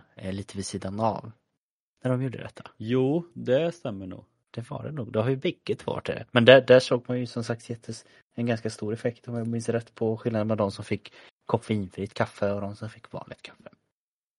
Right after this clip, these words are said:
Speaker 2: Ja, men det är verkligen häftigt. För man, jag känner ju annars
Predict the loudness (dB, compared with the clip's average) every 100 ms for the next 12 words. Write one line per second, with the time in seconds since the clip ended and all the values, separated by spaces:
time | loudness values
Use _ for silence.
0 | _ _ _ _ _ _ _ _ _ -16
1 | -10 -6 -6 -8 -12 -14 -16 -18 -14 -6
2 | -4 -4 -8 -20 -20 _ -6 -2 2 0
3 | 0 -2 -2 -6